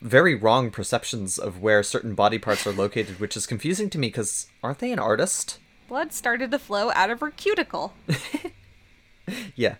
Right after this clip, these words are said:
Speaker 1: So then they kiss, um, and the kiss is described, uh, for quite a bit. Um,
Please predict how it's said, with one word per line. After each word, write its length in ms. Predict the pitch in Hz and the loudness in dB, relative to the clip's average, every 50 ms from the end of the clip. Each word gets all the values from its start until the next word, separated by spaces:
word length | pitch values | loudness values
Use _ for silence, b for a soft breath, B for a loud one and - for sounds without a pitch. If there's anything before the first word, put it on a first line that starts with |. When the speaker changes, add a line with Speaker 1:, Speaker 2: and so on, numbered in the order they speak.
| _ _ _ _ _ _ _ _ _ - | _ _ _ _ _ _ _ _ _ -4
Speaker 1:
So 240 | - - - 175 147 | -2 2 4 6 6
then 180 | 156 165 156 | 6 6 4
they 120 | 156 165 - | 4 2 2
kiss, 600 | - 123 101 101 101 - - - - - - - _ _ _ _ _ - | 4 4 4 4 4 2 -4 -4 -4 -4 -8 -10 _ _ _ _ _ 0
um, 560 | 110 110 107 101 101 98 98 98 98 98 95 - | 2 4 6 6 6 4 2 2 0 -2 -4 -2
and 140 | - 117 117 | 0 0 0
the 60 | 120 | 0
kiss 260 | - - 131 - - | 2 2 2 2 2
is 280 | 123 107 98 - - - - _ _ _ _ _ _ - | -4 -4 -6 -6 -8 -10 -14 _ _ _ _ _ _ -2
described, 1040 | 131 120 - - - - 117 107 101 98 101 101 101 104 98 101 - - - - - - _ _ - | -2 0 0 0 0 2 4 6 8 8 8 6 6 4 2 -2 -8 -6 -6 -6 -8 -10 _ _ 0
uh, 460 | 113 107 98 95 95 95 95 92 90 - - - - _ _ _ _ _ | 2 2 4 4 2 2 2 0 0 -2 -6 -16 -20 _ _ _ _ _
for 720 | _ - - - - - 123 110 107 104 104 104 101 - - _ _ _ _ _ _ _ - | _ -18 -18 -14 -6 -2 2 4 4 4 4 4 2 -2 -6 _ _ _ _ _ _ _ -16
quite 460 | - - - - 123 120 110 - - | -16 -12 -4 2 4 4 4 4 2
a 80 | 107 120 | 0 0
bit. 320 | 95 - 120 117 107 - b b b b b - | 2 4 4 4 4 2 b b b b b 2
Um, 340 | - 151 151 143 143 143 143 | 6 8 8 8 6 4 0